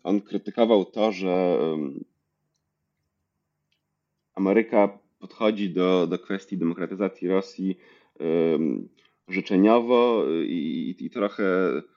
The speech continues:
trochę na wyrost. To znaczy, po pierwsze, Amerykanie, e,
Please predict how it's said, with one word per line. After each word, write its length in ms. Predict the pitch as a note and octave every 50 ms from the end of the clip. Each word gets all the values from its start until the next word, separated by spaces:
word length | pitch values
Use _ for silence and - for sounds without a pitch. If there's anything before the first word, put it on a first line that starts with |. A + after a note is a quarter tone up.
| _ _ _
trochę 240 | - G2 G2 - A2
na 120 | G2 G2+
wyrost. 500 | G2 G2+ G2 E2+ D2+ C2 - _ _ _
To 100 | - D#2+
znaczy, 520 | D#2+ F#2 F2 - - F#2+ F2 F2 D#2 - - _ _ _ _ _ _ _ _ _ _ _ _ _ _ _
po 100 | - -
pierwsze, 560 | - C3 A2 F#2+ - - - E2+ E2 A2 C3+ - _ _ _ _ _ _ _ _ _ _ _ _ _ _ _ _ _ - _ _ _ _ _ _
Amerykanie, 720 | - F#2 F#2+ F2+ G2 F#2+ - C3 A#2+ B2+ B2 A#2+ A2+ G#2 -
e, 160 | - B1 A#1+